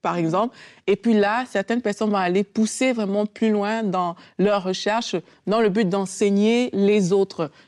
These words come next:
Ils vont peut-être, euh, pousser les racines hébraïques, euh, <laughs> de tel mot, et cetera.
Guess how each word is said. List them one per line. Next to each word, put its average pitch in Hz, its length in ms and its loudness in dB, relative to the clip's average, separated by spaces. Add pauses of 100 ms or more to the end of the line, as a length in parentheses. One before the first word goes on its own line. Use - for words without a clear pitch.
Ils 196 100 0
vont 202 140 2
peut-être, 208 360 0
euh, 175 200 0
pousser 185 480 0
les 185 140 0
racines 175 480 0
hébraïques, 180 640 0
euh, 170 260 2 (200)
<laughs> - 200 -14
de 185 280 4
tel 202 340 0
mot, 202 320 2
et 180 100 -4
cetera. 180 560 -4